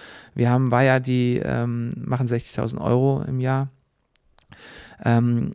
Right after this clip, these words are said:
so gibt's eigentlich für jede, äh, Thema Hundewiese auch, ne? Also man schaut, okay, äh, wo gibt's Hundevereine, die Flächenbedarf haben? Ähm, äh, also man kann eigentlich in jeder Nische sich irgendwie auch Pferde koppeln, Pferdehalter suchen immer wieder neue Flächen. Ähm,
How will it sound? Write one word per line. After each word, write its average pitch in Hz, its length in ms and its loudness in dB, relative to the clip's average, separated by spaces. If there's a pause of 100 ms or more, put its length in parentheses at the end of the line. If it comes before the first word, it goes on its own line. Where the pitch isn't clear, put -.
so 131 140 2
gibt's 160 220 2
eigentlich 147 220 0
für - 100 0
jede, 139 600 4 (120)
äh, - 320 -10
Thema 127 320 2
Hundewiese 123 640 2
auch, - 240 -6
ne? 127 160 -4
Also 127 220 -2
man 120 140 -4
schaut, 127 300 0
okay, 131 380 0 (420)
äh, 123 240 2
wo 127 100 4
gibt's 131 200 0
Hundevereine, 131 500 0
die 123 80 -2
Flächenbedarf 123 680 -2
haben? 120 420 -6 (400)
Ähm, 120 580 0 (400)
äh, - 420 -8
also 139 180 2
man 139 80 2
kann 156 160 2
eigentlich 151 220 0
in 139 80 0
jeder 135 260 4
Nische 135 360 0
sich 127 220 -6
irgendwie 131 240 -2
auch 123 100 0
Pferde 135 280 2
koppeln, 127 420 -4
Pferdehalter 127 640 0
suchen 139 240 -2
immer 139 300 2
wieder 139 200 2
neue 131 220 0
Flächen. - 400 -4 (640)
Ähm, 120 640 -2